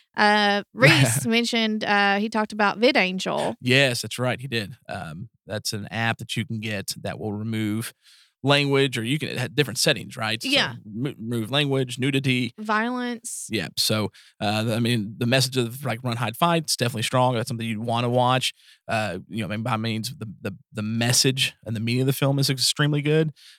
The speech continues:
Speaker 2: Uh, I would recommend only watching it with VidAngel, with the setting for the language and the
Speaker 1: Mm-hmm.
Speaker 2: violence and stuff. So,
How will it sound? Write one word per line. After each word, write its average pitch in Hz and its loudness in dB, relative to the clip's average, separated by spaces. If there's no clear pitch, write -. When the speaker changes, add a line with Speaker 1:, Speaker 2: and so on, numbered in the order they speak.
Speaker 2:
Uh, 110 0
I 113 2
would 113 0
recommend 113 -2
only 113 -2
watching 113 -2
it 104 -4
with 101 -6
VidAngel, 87 -8
with 95 -8
the - -14
setting - -6
for 82 -14
the 92 -8
language 90 -6
and - -6
the - -6
Speaker 1:
Mm-hmm. - -4
Speaker 2:
violence 65 -10
and - -10
stuff. - -10
So, - -8